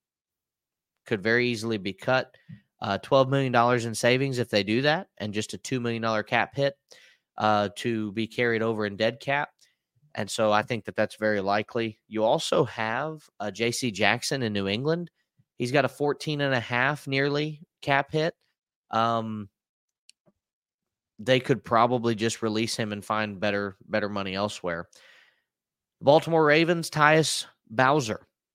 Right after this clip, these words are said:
uh, could easily be cut. Five point five million in savings. Hunter Renfrow for the Raiders. They need to cut this man. He has not been given a fair shake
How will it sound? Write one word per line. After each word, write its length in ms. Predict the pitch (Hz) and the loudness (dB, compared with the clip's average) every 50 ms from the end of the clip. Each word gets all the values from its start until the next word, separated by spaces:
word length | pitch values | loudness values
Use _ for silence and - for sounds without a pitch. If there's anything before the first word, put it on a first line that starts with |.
| _ _ _ _ _ _ _ _ _ _ _ _ _ _ _ _ - - | _ _ _ _ _ _ _ _ _ _ _ _ _ _ _ _ -12 -8
uh, 220 | - 104 104 101 | -6 -4 -4 -4
could 180 | 98 - 113 104 | -4 -6 -4 -4
easily 320 | 110 110 101 101 104 104 104 | -2 -4 -4 -2 -2 -4 -2
be 140 | 85 101 95 | -4 -6 -8
cut. 380 | - - - 113 113 - - | -4 -2 0 0 0 0 0
Five 260 | - 117 110 117 113 | 2 2 2 2 2
point 220 | - - 113 - - | 0 -4 -6 -4 -2
five 220 | - 110 110 107 | 0 0 0 0
million 260 | 104 107 107 104 101 | -2 -4 -6 -6 -8
in 80 | 101 98 | -8 -10
savings. 480 | - - 107 107 104 101 104 101 95 - | -8 -6 -4 -4 -4 -4 -6 -8 -10 -8
Hunter 320 | - 131 135 127 - 120 | -6 -6 -4 -4 -4 -4
Renfrow 560 | 107 104 120 123 127 120 - - 120 120 113 | -2 0 0 0 -2 -2 0 2 2 2 2
for 120 | - - 113 | 2 -2 -2
the 100 | 101 98 | -2 -4
Raiders. 560 | 90 92 107 110 120 120 123 123 123 117 - - - - _ _ _ _ | 0 2 4 4 4 4 2 2 0 -2 -4 -10 -20 -20 _ _ _ _
They 140 | - 151 156 | 4 6 6
need 220 | 147 135 127 98 | 4 2 -2 -4
to 60 | 104 | -6
cut 260 | - - 117 98 - - | -4 -4 -4 -4 -4 -6
this 200 | 98 - - - | -10 -10 -8 -8
man. 240 | 90 80 71 78 | -10 -10 -10 -12
He 260 | 92 - - 127 131 123 | -14 -8 -6 -4 -2 -2
has 140 | 117 104 92 | -2 -2 -4
not 420 | 110 113 113 117 113 110 82 - | -6 -4 -2 0 0 0 0 0
been 180 | 95 110 104 98 | -4 -4 -4 -4
given 240 | 104 104 95 98 95 | -4 -4 -4 -6 -8
a 40 | |
fair 220 | 92 - 104 95 92 | -6 -4 -4 -4 -4
shake 500 | - - 92 90 90 80 - - - | -4 -4 -2 -2 -2 -4 -8 -12 -18